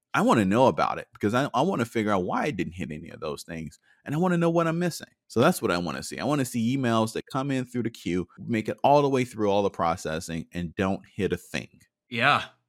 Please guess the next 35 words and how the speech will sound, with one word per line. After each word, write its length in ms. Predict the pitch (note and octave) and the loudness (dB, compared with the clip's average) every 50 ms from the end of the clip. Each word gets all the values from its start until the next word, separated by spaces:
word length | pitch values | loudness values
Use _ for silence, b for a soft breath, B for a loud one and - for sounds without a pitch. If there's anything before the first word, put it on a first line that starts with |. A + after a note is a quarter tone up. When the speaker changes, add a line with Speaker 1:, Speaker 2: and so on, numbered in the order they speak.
| _ _ - - | _ _ -8 -6
Speaker 2:
I 60 | C#3 | -4
mean, 160 | C3+ B2+ B2 | -2 -2 -4
I 140 | - C3 C3+ | -4 -6 -4
could 160 | - D3+ C3+ | -4 -4 -4
literally 540 | C#3 C#3+ C#3+ D3 C#3+ C#3+ C#3+ C3+ C3 B2+ A#2+ | -2 -2 0 0 2 2 2 2 2 0 0
have 120 | A2 A2+ | 0 -2
used 320 | A2+ A2 A2+ A#2 A2 G#2+ - | -4 -2 -2 -2 -4 -6 -10
that 280 | G2 F2+ F2 F2+ - _ - B2 | -12 -12 -12 -14 -16 _ -6 -6
at 220 | A2+ G#2 F#2+ - D#3 C3 _ | -4 -4 -6 -10 -18 -20 _
one 280 | - C3 B2 A#2 G#2 G2+ | -10 -4 -2 -2 -2 -2
company 320 | - A#2 G#2+ G2 G#2+ G#2 | -2 -2 -2 -2 -2 -2
I 60 | G2 F#2+ | -2 -4
worked 280 | F#2+ F#2+ F#2 F#2 - | -4 -6 -8 -10 -10
with 320 | G2 E2+ E2 F2+ - - - _ | -12 -14 -14 -14 -16 -18 -16 _
who, 340 | - A#2 G#2+ G2+ F#2+ G2 - - | -6 -6 -4 -4 -6 -6 -8 -12
for 320 | - - - A2+ G2+ F#2+ F2+ | -12 -6 -4 -4 -4 -4 -4
mistake, 480 | - B2 A2 - - - D3 C#3+ C#3+ - | -4 -2 -2 0 0 2 2 2 0 0
for 160 | - C3+ B2+ | -4 -4 -2
severe 460 | B2 - - C3 A#2 B2 C3+ C#3+ C#3+ | 0 0 0 0 0 0 2 4 4
mistakes 400 | C3+ C3+ - - C3 B2+ A#2+ - | 4 2 2 2 0 0 0 0
they 80 | B2+ A#2 | -2 -2
had 160 | A2 G#2 G2 | -2 -2 -2
done, 240 | A#2+ A2+ A2 A2 G#2 | -2 -2 -2 -2 -2
they 80 | G2+ | -4
had 160 | F#2+ F#2+ F#2+ - | -6 -6 -4 -4
basically 480 | A2+ A2+ A2 - A2 - A2+ A2 G2+ | -4 -2 -2 -4 -4 -6 -8 -8 -8
let 340 | G2 G2+ G#2 A2 A2 G#2+ - - | -8 -6 -4 -4 -4 -4 -4 -4
out 360 | A#2 A2 G2 F#2 F2 - - - b b b b b b b | -4 -2 -2 -4 -6 -10 -12 -12 b b b b b b b
their 320 | - G#2 G#2 G2+ F#2 F2 | -6 -4 -4 -4 -4 -6
company 460 | F#2 - - B2+ A#2 - A#2+ A2 G#2 F#2+ | -6 -4 -2 -2 -2 0 -2 -2 -2 -2
at 60 | - | -4
servicenow 440 | - A#2+ G#2 G2+ G2 - A2 G2+ G2 | -4 -4 -4 -6 -6 -4 -4 -4 -4
dot 160 | F#2+ F2+ - | -6 -6 -6
com 300 | - - G#2 G2 F#2 F#2+ | -6 -4 -4 -4 -2 -2
address, 640 | F#2+ G2+ G#2 G2 F#2+ E2+ D#2+ D#2+ - - - - | 0 0 0 -2 -4 -10 -8 -6 -4 -4 -4 -6